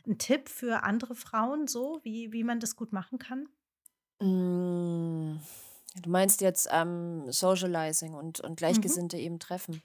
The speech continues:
Speaker 1: Genau, so ganz, ganz grundsätzlich, ne? Jetzt jenseits von, ja, Communities, die
Speaker 2: Jenseits
Speaker 1: speziell für
Speaker 2: von,
Speaker 1: Kinder frei
Speaker 2: ja.
Speaker 1: sind, sondern auch darüber hinaus.
Speaker 2: Ja, ähm, ich würde mal sagen,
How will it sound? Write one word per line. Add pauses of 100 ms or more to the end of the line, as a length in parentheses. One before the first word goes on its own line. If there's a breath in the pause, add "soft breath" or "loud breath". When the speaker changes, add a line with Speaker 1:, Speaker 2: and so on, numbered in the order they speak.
(160)
Speaker 1:
Genau,
so
ganz,
ganz
grundsätzlich,
ne?
Jetzt
jenseits
von,
ja,
Communities,
die
Speaker 2:
Jenseits
Speaker 1:
speziell
für
Speaker 2:
von,
Speaker 1:
Kinder
frei
Speaker 2:
ja.
Speaker 1:
sind,
sondern
auch
darüber
hinaus. (720)
Speaker 2:
Ja, (640)
ähm, (1000 loud breath)
ich
würde
mal
sagen,